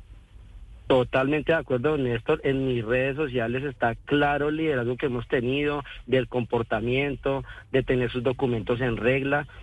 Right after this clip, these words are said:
pero al final el agente y el distrito interpreta siempre la norma a su manera y a su antojo. Mire el tema de las cámaras fotomultas, don Néstor, de pronto no tienen ustedes las cifras. Una sola cámara en Bogotá hace cuatro mil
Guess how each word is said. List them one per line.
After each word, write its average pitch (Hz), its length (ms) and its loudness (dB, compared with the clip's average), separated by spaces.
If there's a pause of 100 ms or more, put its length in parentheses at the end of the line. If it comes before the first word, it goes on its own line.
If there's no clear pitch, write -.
(140)
pero 151 160 4
al 139 80 -2
final 160 560 0 (840)
el 160 160 2
agente 165 720 0
y 160 80 2
el 151 100 2
distrito 143 640 -2
interpreta 143 600 -2
siempre 165 300 -2
la 165 80 2
norma 135 380 -2 (120)
a 151 100 0
su 151 140 -2
manera 131 440 0
y 165 80 -2
a 165 60 -2
su 131 100 -4
antojo. 120 540 -2 (260)
Mire 151 160 4
el 180 80 -4
tema 180 180 0
de 185 100 2
las - 80 -12
cámaras 151 280 0
fotomultas, 147 540 0
don 120 160 0
Néstor, 131 320 -2
de 113 120 0
pronto 120 280 -2
no 143 140 0
tienen 147 240 0
ustedes 120 240 0
las 123 160 0
cifras. 117 360 0 (420)
Una 165 260 4
sola 175 240 2
cámara 175 340 0
en 170 80 -2
Bogotá 131 400 0
hace 151 380 -2
cuatro 156 400 0
mil 185 320 0